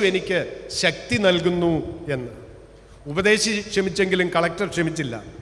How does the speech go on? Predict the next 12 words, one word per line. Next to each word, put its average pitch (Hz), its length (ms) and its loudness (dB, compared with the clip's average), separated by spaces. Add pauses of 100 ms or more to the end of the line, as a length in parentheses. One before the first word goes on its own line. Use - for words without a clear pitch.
(500)
കളക്ടർ 190 280 2
ഇക്കാര്യത്തിൽ 202 520 4
ഇടപെട്ടു. 160 360 4 (760)
ഉപദേശിക്ക് 208 600 4
നഷ്ടപരിഹാരം 196 720 6
കൊടുക്കുവാൻ 180 460 2 (440)
അദ്ദേഹം 170 380 0
ഉത്തരവിട്ടു. 147 500 -2 (840)
മൂന്ന് 311 240 4
ദിവസത്തിനകം 254 800 4
മർദ്ദകർ 208 420 4
വീണ്ടും 226 380 2